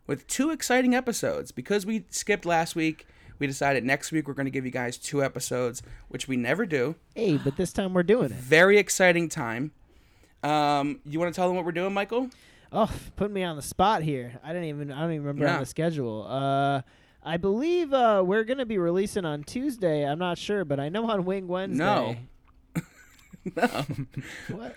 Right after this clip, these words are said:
Speaker 1: We're gonna release Monday and Wednesday next week.
Speaker 2: Oh, we're doing Monday and Wednesday. Oh, to give you guys a little space in between. I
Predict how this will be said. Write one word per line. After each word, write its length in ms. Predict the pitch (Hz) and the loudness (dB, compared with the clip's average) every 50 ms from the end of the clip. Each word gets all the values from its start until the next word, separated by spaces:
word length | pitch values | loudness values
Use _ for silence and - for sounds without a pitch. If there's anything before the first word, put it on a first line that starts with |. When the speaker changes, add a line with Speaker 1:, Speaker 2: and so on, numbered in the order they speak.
| - - | -4 0
Speaker 1:
We're 180 | - 175 196 | 4 4 6
gonna 160 | 180 208 190 190 | 6 6 6 6
release 320 | 175 175 170 170 160 - | 4 4 2 0 0 -2
Monday 340 | 139 147 170 196 220 220 233 233 | 0 2 4 4 6 6 6 4
and 160 | 220 196 180 | 4 4 2
Wednesday 380 | 180 196 208 190 151 147 135 | 2 2 2 2 2 0 0
next 260 | 135 139 123 123 - - | 0 0 -4 -6 -6 -6
week. 160 | 127 113 165 | -4 -2 2
Speaker 2:
Oh, 80 | 190 | 4
we're 120 | 185 170 160 | 4 6 6
doing 200 | 160 170 160 147 | 6 4 4 2
Monday 300 | 156 202 262 285 254 220 | 2 0 2 4 4 2
and 80 | 180 | 2
Wednesday. 240 | 160 147 143 123 139 - | 2 0 -4 -4 -8 -8
Oh, 320 | - 175 175 175 175 170 160 | -4 -2 0 0 0 0 -2
to 120 | - 156 151 | -4 -4 -4
give 140 | 151 143 | -4 -4
you 60 | 143 139 | -2 -4
guys 220 | 143 135 131 117 | -4 -4 -4 -6
a 20 | 131 | -6
little 160 | 127 123 117 | -8 -8 -8
space 420 | 101 - - - 120 117 110 - | -10 -12 -12 -10 -10 -10 -10 -10
in 100 | 113 110 | -14 -14
between. 400 | 107 101 - - 117 107 98 95 - | -14 -14 -12 -12 -14 -12 -12 -16 -18
I 60 | - | -20